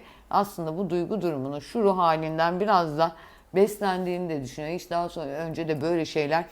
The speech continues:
e, fark etmediğini kendinde söylüyor aslında arkadaşlar hislerinde aklınızdaki kişi. Şuradan bakalım devam edelim aklınızdaki kişinin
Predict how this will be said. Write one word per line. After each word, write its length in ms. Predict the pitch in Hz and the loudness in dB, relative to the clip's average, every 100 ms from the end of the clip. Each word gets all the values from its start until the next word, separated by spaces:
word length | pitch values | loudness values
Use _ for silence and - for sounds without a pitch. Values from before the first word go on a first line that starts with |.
| - - - - | -14 -20 -20 -6
e, 360 | - 151 147 143 143 | 0 2 2 0 2
fark 260 | 185 196 | 2 2
etmediğini 540 | 233 156 117 113 107 110 | -4 -4 -6 -6 -10 -10
kendinde 500 | 110 101 98 90 107 | -10 -8 -8 -10 -10
söylüyor 380 | - 113 117 117 | -8 -8 -6 -8
aslında 320 | 123 127 127 | -8 -4 -2
arkadaşlar 540 | 120 123 123 123 135 | -2 -2 -2 -4 -6
hislerinde 720 | 127 151 139 135 120 120 147 147 - - - - | -8 -8 -6 -6 -4 -2 -2 -4 -12 -20 -4 -2
aklınızdaki 960 | 147 - 135 120 113 120 117 151 147 143 - - - | 0 -4 -6 -4 -4 -6 -4 -4 -4 -6 -20 -20 -8
kişi. 420 | 143 - 127 - | -8 -6 -8 -8
Şuradan 760 | - - 202 139 131 156 180 180 | -10 -2 0 0 -2 -2 -2 -2
bakalım 500 | 226 262 233 196 175 | 0 0 0 0 -2
devam 420 | 170 190 240 277 | 2 2 2 0
edelim 400 | 247 170 147 - | 0 0 0 -2
aklınızdaki 800 | 156 - 170 160 147 156 - 175 | -4 -4 -6 -4 -4 -6 -6 -10
kişinin 480 | - - 139 143 | -10 -6 -4 -4